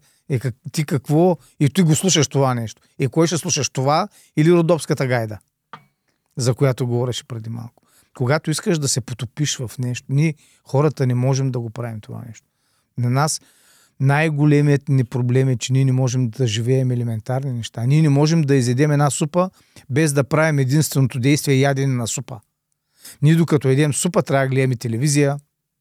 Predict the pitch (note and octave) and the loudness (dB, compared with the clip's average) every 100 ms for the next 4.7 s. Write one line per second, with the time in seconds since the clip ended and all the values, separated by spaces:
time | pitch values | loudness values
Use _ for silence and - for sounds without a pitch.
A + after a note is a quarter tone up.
0 | _ - - - - C3 A#2 C3+ - A#2+ | _ -20 -20 -10 -2 -2 -2 -2 -2 -2
1 | A2 C#3+ D3+ D3 D#3 C3 C3+ - _ _ | 0 2 2 0 2 2 0 -10 _ _
2 | _ _ _ _ _ - - - - C#3 | _ _ _ _ _ -20 -20 -8 0 0
3 | C#3 C3 B2+ A#2+ B2 B2 A#2+ A2+ B2+ D#3 | 0 0 0 0 -2 -4 -4 -4 -2 2
4 | D3+ - E3 E3+ D3+ C#3+ | 0 4 4 6 4 2